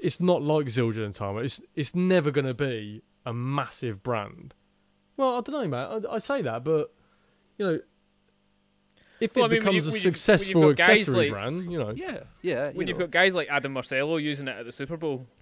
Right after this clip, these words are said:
Speaker 2: you know what I mean? Like,
Speaker 1: Yeah, I mean, <laughs>
Speaker 2: <laughs> yeah.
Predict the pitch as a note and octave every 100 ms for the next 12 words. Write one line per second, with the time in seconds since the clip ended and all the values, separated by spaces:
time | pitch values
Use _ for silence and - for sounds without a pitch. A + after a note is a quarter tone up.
0 | C#3 C3+ C#3 D#3 D3+ A#2+ _ _ _ B2+
1 | B2 A#2+ - - _ D3 C#3+ B2 C3 B2+
2 | A2+ - - - _ - - - - -
3 | _ - - - - - B3 - D3 C#3